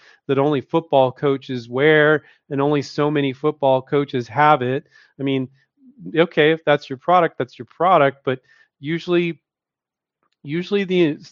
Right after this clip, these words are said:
the sports inventions are not for professional football players. They're for high school football players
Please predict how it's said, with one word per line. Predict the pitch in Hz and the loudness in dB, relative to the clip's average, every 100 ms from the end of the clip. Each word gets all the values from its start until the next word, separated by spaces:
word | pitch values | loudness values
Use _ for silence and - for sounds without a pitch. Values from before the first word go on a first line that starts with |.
| - | -10
the | 135 | -10
sports | - 165 196 - | -8 -4 -4 -2
inventions | 170 143 143 156 147 | -2 0 -2 -4 -4
are | 147 | -2
not | 143 143 165 - | 2 2 2 -2
for | 160 | -8
professional | - 151 - _ 151 156 - - 131 120 113 | -6 -8 -8 _ 2 2 0 -8 -6 -6 -8
football | 135 139 127 120 | -8 -8 -4 -4
players. | 120 - 127 123 117 | -4 -8 -6 -8 -8
They're | 127 | -10
for | - 156 | -4 -2
high | 147 170 | 2 2
school | 180 - 143 | 2 -4 -6
football | 127 131 131 127 120 | -6 -10 -6 -6 -6
players | - 123 120 123 131 | -8 -10 -10 -10 -14